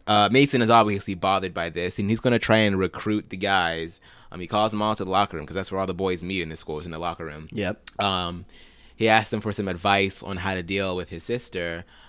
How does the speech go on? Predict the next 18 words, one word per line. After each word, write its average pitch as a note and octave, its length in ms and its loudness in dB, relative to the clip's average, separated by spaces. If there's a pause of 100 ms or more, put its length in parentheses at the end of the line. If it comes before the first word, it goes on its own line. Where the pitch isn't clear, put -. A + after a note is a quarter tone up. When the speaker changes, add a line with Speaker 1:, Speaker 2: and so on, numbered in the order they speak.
(120)
Speaker 1:
Uh, F2 280 -2
Spencer F3+ 300 -4
is B2+ 80 0
confused A#2+ 400 -4
because G2+ 220 -4
he's B2+ 100 -12
like, G2+ 120 -2
"Wait, G2 120 -2
aren't G#2 200 -8
you A#2+ 60 -6
two A#2 120 -6
dating?" A2 400 -4 (140)
<laughs> - 180 -18
Uh, G#2 160 -6
Mason's G#2 280 -2
like, F2+ 160 0
"Ha G2+ 180 2
ha." E2 320 -2